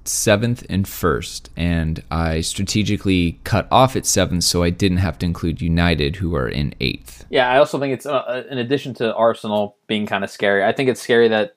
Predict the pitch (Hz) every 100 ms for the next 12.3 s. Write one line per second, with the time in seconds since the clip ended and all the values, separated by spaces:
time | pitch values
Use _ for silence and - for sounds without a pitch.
0 | - 107 104 - - 131 131 127 127 -
1 | 123 117 113 107 101 110 113 101 107 104
2 | 101 101 101 - _ _ _ _ _ _
3 | _ - - 160 180 131 - 135 131 151
4 | 143 - - _ _ _ - 131 127 127
5 | 123 123 113 107 98 117 - 101 120 113
6 | 113 110 110 110 101 101 92 92 - 101
7 | 92 92 92 - - 101 98 95 - 101
8 | 95 95 113 110 104 98 95 143 123 117
9 | 107 107 107 104 104 101 - _ _ _
10 | - 117 113 110 101 _ _ 120 110 110
11 | 113 107 107 104 - 113 120 104 - 98
12 | 95 - -